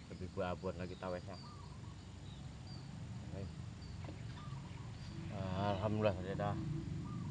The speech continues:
poin kelimanya tawes ya, layak goreng. Atau ada lagi nih. Kita cari kanan. Alhamdulillah.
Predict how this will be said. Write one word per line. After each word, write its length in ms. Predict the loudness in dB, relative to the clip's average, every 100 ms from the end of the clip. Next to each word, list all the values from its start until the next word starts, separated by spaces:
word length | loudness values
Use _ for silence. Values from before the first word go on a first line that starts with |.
| 0 0
poin 160 | 0 2
kelimanya 480 | 4 6 8 10 8
tawes 320 | 10 10 10
ya, 160 | 8 4 4
layak 240 | 2 2
goreng. 280 | 2 2 2 2 4 4 2 2 2 2
Atau 160 | 2
ada 320 | 2 2 2 0 -2 -2 -2 0
lagi 320 | 0 0 0 0
nih. 120 | 0 -2 -4 -2 -2 -2 -4 -4 -4 -4 -4 -6 -6 -6 -6 -6 -6 -8 -8 -8 -8 -6 -4 -4 -6 -10 -10 -10 -12 -12 -12 -10 -10 -12 -12 -12
Kita 120 | -10 -8 -4
cari 160 | -4 -2
kanan. 600 | -4 -2 -4 -4 -4 -6 -8 -10 -10 -10 -10 -8 -8 -8 -8 -10 -10 -10 -10 -10 -10 -10 -8 -6
Alhamdulillah. 800 | 2 6 6 4 2 6 8 6